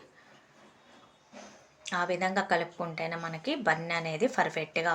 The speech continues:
వస్తది. చూడండి, ఒక చెయ్యి ముందుకు అనుకుంటూ, ఒక చెయ్యి టైట్‌గా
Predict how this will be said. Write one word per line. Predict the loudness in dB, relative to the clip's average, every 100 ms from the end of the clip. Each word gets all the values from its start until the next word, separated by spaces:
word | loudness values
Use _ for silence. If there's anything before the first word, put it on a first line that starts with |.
| 2
వస్తది. | 0 -2 2 2 2 -6 -20 -20 _ _ -20 -20 -20 -20 -20 -10 -4
చూడండి, | -2 0 0 2
ఒక | 2 0
చెయ్యి | -2 -2 -4
ముందుకు | -6 -2 -2
అనుకుంటూ, | -2 -6 0 0 2
ఒక | 0 -2
చెయ్యి | -4 -2 -2 -2 -4 -16 -18 -12 -4
టైట్‌గా | -4 -2 0